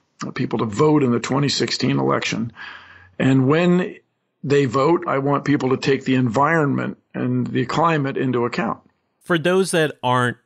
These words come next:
Speaker 2: up to date on your activities, w-, which are these two climate denying groups or individuals you're referring to?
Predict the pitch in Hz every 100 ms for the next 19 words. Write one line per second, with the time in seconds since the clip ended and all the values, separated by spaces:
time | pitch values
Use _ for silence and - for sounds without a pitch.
0 | - 127 - 131 110 117 113 - 110 104
1 | 101 98 101 95 95 98 98 - 123 110
2 | 101 87 - - _ _ _ 127 143 123
3 | 123 156 180 160 139 120 - - 143 131
4 | 123 123 104 104 - 98 92 90 90 87
5 | _ _ - 92 120 98 - 101 98 104
6 | 101 98 120 101 92 92 92 95 90 90
7 | -